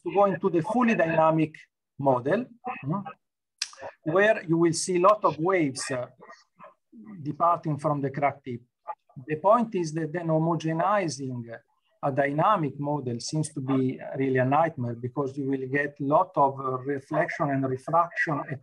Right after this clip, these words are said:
each layer. So I'm afraid that it will be basically impossible. And in some sense, uh, you want to fit, uh, into this, uh, Griffith criterion as much as you can. Uh,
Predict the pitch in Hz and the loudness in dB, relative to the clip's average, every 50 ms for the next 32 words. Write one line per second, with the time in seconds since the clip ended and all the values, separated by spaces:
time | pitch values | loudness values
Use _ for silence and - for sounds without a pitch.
0 | _ - 196 196 196 - - 156 139 151 165 190 180 147 123 120 92 - - _ | _ -8 -8 -8 -6 -6 -6 -2 0 2 2 4 4 2 2 0 -2 -6 -12 _
1 | _ _ _ _ _ - - 156 143 139 135 135 - - - 104 98 - 135 127 | _ _ _ _ _ -8 -4 -2 0 0 0 -2 -4 -10 -14 -14 -10 -10 -10 -8
2 | - - 170 160 156 147 143 147 135 131 - 160 160 160 151 151 135 147 151 139 | -6 -2 0 2 2 2 2 0 -2 -2 -2 -2 0 0 0 -2 -2 -2 -4 -4
3 | 139 135 135 135 151 139 139 156 156 160 180 170 - 147 135 127 127 123 123 - | -4 -4 -4 -4 -4 -2 0 0 0 0 -2 -4 -4 -4 -4 -4 -4 -4 -2 0
4 | 143 147 147 - - - 120 117 117 120 127 131 131 131 131 127 - 160 156 151 | 0 0 0 -2 -6 -8 -6 -6 -6 -6 -4 -4 -4 -4 -4 -2 0 0 0 0
5 | 147 - 170 170 170 151 - 165 147 - - - - - _ _ - _ _ _ | 0 -2 -4 -4 -4 -2 -4 -4 -4 -4 -8 -10 -10 -10 _ _ -20 _ _ _
6 | _ _ 135 139 139 151 160 151 151 - 139 - - - 180 175 170 - - - | _ _ -4 -2 0 0 0 -2 -2 -4 -6 -6 -4 -4 -4 -4 -4 -4 -4 -2
7 | 175 170 165 - 185 160 160 156 185 175 147 131 139 143 143 - - - - 151 | -2 -2 -2 -2 -2 0 0 0 0 -2 -2 -2 -2 -2 -2 -4 -6 -6 -4 -2
8 | 147 147 147 - - - - - - _ _ _ _ - - - - - - _ | -2 -4 -4 -8 -12 -18 -20 -20 -20 _ _ _ _ -14 -12 -12 -12 -14 -16 _
9 | - 123 135 160 170 156 - 165 156 - - - 143 135 127 - 156 160 160 160 | -4 0 2 2 2 2 0 -4 -6 -4 0 2 2 2 2 2 2 4 4 4
10 | 160 165 165 165 - - 156 156 - 151 151 156 165 160 - 156 147 123 120 135 | 4 2 0 0 2 2 2 2 2 0 0 0 0 0 -2 -4 -4 -4 -4 -4
11 | 127 - - 127 117 113 110 107 107 110 113 | -6 -4 -6 -6 -6 -6 -6 -6 -6 -6 -6